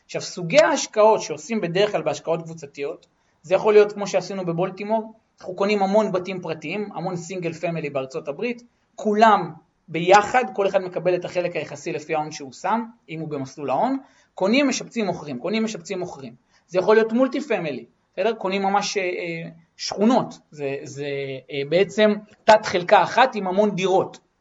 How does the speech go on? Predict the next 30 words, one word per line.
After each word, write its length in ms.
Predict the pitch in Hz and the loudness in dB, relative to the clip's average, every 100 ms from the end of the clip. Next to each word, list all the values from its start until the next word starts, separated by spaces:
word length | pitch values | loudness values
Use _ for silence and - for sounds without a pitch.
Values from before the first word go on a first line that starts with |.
| _ _ _ _ _ _ _ | _ _ _ _ _ _ _
בסדר? 280 | - 180 233 | -2 2 2
זה 80 | 175 | 2
יכול 180 | 170 196 | 2 2
להיות 160 | 190 | 2
החל 220 | 190 202 190 | 0 -2 -2
מחמישים, 1080 | 185 170 156 139 202 - - 160 165 233 226 | -6 -6 -6 -8 -10 -10 -2 -2 0 -2 -4
שישים 420 | 175 170 240 247 | -6 -6 -4 0
ועד 300 | 185 196 190 | 4 4 2
מאות 420 | 185 180 202 202 | -4 0 0 0
יחידות 500 | 190 170 165 170 180 | -4 -4 -4 -2 -2
דיור 260 | 165 175 165 | -2 -4 -2
באותה, 360 | 160 151 156 139 - | -4 -2 -2 -2 -6
אה, 120 | 151 139 | -10 -10
באותו... 400 | 143 143 170 165 | -8 -8 -4 -2
אה, 40 | 147 | -2
אה, 500 | 139 123 123 135 120 - _ _ - | -4 -8 -16 -20 -20 -20 _ _ -8
מולטי 220 | 165 160 | -6 -6
פמילי, 480 | - 165 180 254 311 - _ - | -6 -4 -2 -2 -4 -10 _ -2
וזה 140 | 175 | 0
יכול 160 | 233 269 | 4 4
להיות 120 | 269 | 4
כמו 120 | 269 | 0
שעשינו 360 | 269 254 285 277 | 0 0 -2 -2
בבריק-, 340 | 247 302 311 | -2 -4 -4
בברוקלין, 640 | 240 247 320 - 262 226 220 | -4 -2 -4 -4 -6 -6 -6
קנינו 480 | 214 226 214 208 - | -2 0 0 -2 -4
קרקע, 400 | - 311 311 302 269 - | 2 2 2 -2 -2 -6
בונים 280 | 175 208 196 | -4 -2 -2
בניין, 380 | 190 254 311 269 - _ _ _ 202 | -2 -2 -2 -6 -10 _ _ _ -6
אה, 320 | 180 170 | -2 -2